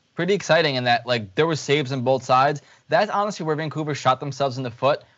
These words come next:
right off the bat. First shot hits the post and doesn't go in. So that's how they started off their, the penalties. And then Mayola made a, or Mel-, Melia makes a couple saves. Um,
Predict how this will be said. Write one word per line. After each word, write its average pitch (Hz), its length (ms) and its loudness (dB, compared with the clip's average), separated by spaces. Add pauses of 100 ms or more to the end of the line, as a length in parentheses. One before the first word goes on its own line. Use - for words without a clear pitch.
right 147 340 2
off 160 160 2
the 147 80 -4
bat. 123 340 0
First 147 300 -4
shot - 480 0 (460)
hits 143 280 -4
the 160 120 -6
post 143 420 0
and 120 140 -6
doesn't 127 300 -2
go 123 200 0
in. 104 240 -2 (240)
So 131 100 -8
that's 139 300 2
how 160 120 2
they 147 140 0
started 135 440 2
off 127 260 2
their, 120 260 0
the 113 120 -6
penalties. 110 640 -4 (300)
And 131 160 -2
then 127 400 2
Mayola 139 420 4
made 139 140 -2
a, 135 120 -2
or 117 360 -2 (420)
Mel-, 123 400 -2
Melia 135 400 2
makes 131 180 -6
a - 40 -16
couple 131 240 -6
saves. 143 560 2 (500)
Um, 107 580 0